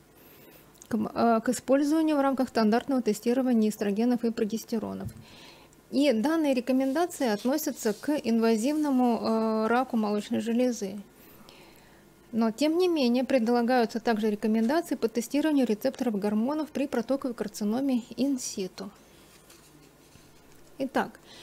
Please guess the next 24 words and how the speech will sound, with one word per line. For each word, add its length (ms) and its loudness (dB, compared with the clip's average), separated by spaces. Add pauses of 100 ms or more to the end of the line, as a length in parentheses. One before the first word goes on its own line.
(280)
э, 320 2
мы 160 4
все 200 2
знаем, 400 2
что 240 2
имеются 380 4
однозначные 640 2
свидетельства 640 0
того, 420 -4
что 200 -4
пациенты 480 -2
с 80 -6
раком 320 -2
молочной 380 -2
железы 400 0
без 360 2
экспрессии 560 0
эстрогенов 520 0 (580)
не 340 6
получают 640 0
пользы 320 0
от 160 -2
эндокринного 540 -2
лечения. 580 -6